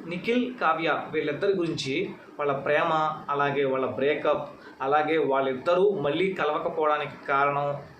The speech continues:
వీటి గురించి అయితే మనం మాట్లాడుకున్నాం. ఆ రెండు వీడియోస్ లింక్స్ నేనైతే కింద డిస్క్రిప్షన్లో ఇస్తాను. ఇంకా ఎవరైనా సరే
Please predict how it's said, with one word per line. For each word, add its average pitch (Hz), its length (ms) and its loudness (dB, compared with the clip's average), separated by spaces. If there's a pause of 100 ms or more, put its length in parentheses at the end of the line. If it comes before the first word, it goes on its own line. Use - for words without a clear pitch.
వీటి 190 260 -2
గురించి 180 300 -2
అయితే 180 160 -2
మనం 170 200 0
మాట్లాడుకున్నాం. 131 560 0 (680)
ఆ 143 160 4
రెండు 180 240 2
వీడియోస్ 190 480 4
లింక్స్ 180 440 -2 (100)
నేనైతే 139 380 0
కింద 165 240 -2
డిస్క్రిప్షన్లో 165 540 -2
ఇస్తాను. 135 440 -2 (300)
ఇంకా 180 320 2
ఎవరైనా 165 360 2
సరే 160 440 0